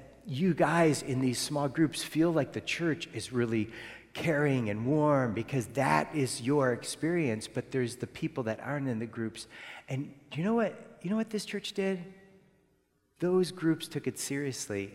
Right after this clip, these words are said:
and those people got greeted, got welcomed, got invited to a group. And,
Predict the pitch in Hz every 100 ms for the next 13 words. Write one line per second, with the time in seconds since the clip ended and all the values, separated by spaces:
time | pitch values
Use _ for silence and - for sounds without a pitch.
0 | - 110 110 98 131 135 131 - - 135
1 | - 95 98 - - _ _ _ _ _
2 | 123 113 113 113 131 135 135 131 127 -
3 | - - _ - 123 123 117 123 127 139
4 | 127 123 - - - _ 113 98 98 95
5 | 104 127 127 117 - - - _ _ _
6 | _ _ - 113 87 101 107 127 - -
7 | - _ _ _ _ _ _ _ _ _
8 | _ _ _ _ _ _ _ _ _ _
9 | _ _ _ _ _ _ _ _ _ _
10 | _ _ - 123 113